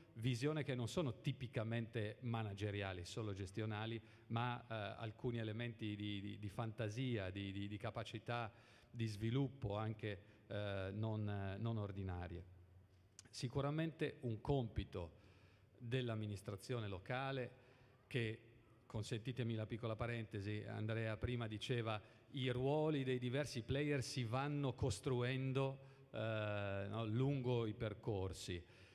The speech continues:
È vero fino a un certo punto, perché il ruolo del comune quello resta, il comune deve decidere, deve mettere una firma, c'è un dirigente, c'è un funzionario, c'è un assessore che deve decidere, c'è un dirigente, un funzionario che deve mettere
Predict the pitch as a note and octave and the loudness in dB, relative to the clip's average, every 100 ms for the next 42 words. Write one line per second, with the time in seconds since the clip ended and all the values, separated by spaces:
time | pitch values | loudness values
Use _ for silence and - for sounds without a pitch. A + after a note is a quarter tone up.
0 | - - - B2 A#2+ D#3+ C3 C3 C#3+ A#2 | -20 -18 -4 -2 0 2 2 0 0 0
1 | A#2+ B2 C3 C3 B2+ C3 A#2 - A2+ A2 | -2 -2 0 0 0 0 0 0 -2 0
2 | A2+ C3 C#3+ B2 G#2+ - A#2+ C3 A#2+ C3 | 0 2 4 4 0 0 2 4 2 0
3 | G#2 G#2 A#2 F#2 - F#2 F#2 - C3+ - | -2 0 0 -2 -8 -10 -10 -6 0 2
4 | C3+ B2+ A2+ A2 G#2+ A#2 - D#3 D#3 D#3 | 2 2 0 -2 0 -2 0 0 2 4
5 | D#3 D3 - - - - - B2 B2+ A#2+ | 2 0 -6 -20 -20 -20 -2 2 4 4
6 | B2 A#2+ A#2+ A2 A2 A2 - D#3 D#3+ A#2+ | 2 0 2 2 2 2 2 4 4 4
7 | G#2 B2 A#2+ A#2 B2 A#2+ G#2+ C3 B2 A2+ | -2 0 0 4 2 2 2 4 4 2
8 | G2+ G2+ A#2 G#2+ B2 G#2+ - A2+ A#2 A2+ | 0 -2 0 -2 -2 -4 0 2 2 0
9 | G#2 G2+ A#2+ A#2 A2 - A2 - C#3+ C#3 | -2 -4 -6 -6 -6 -4 -2 4 6 6
10 | A#2 A2+ A2 A2 G#2+ E3 E3+ D#3 B2+ A#2 | 0 -2 0 -2 -2 0 2 0 0 -2
11 | G#2+ A2 G#2+ C3 A#2 G2+ G2+ A#2+ D3 A#2+ | 0 0 2 0 -2 -6 -4 -2 -2 -2
12 | G#2 G#2+ A#2 G#2 F#2+ | -2 -2 -2 -2 -4